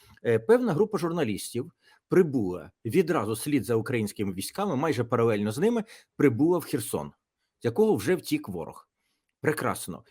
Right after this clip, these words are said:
Вони дали оці два спонтанні матеріали, е, на C N N і Sky News. Це, мабуть, одні з найкращих матеріалів з зони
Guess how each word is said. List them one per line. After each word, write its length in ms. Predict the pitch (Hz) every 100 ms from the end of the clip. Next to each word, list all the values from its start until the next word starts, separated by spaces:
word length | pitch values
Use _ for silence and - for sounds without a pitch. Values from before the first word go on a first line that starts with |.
| _
Вони 240 | 113 170 196
дали 260 | 196 180
оці 320 | 151 147 -
два 260 | 143 120 165
спонтанні 640 | - - 139 147 139 117
матеріали, 720 | 117 117 135 160 247 196 82 - - _
е, 400 | - 120 117 117
на 140 | 120 143
C 400 | - 160 165 165
N 80 | 165
N 360 | 160 120 120
і 320 | 151 143 135 127
Sky 400 | - 127 139 202
News. 180 | - - - -
Це, 280 | - - 180
мабуть, 440 | 160 190 175 170 -
одні 340 | 160 151 180
з 100 | 170
найкращих 880 | 147 156 139 180 214 202 - 104 -
матеріалів 680 | 120 135 156 143 180 123 117
з 40 |
зони 380 | 113 175 160 117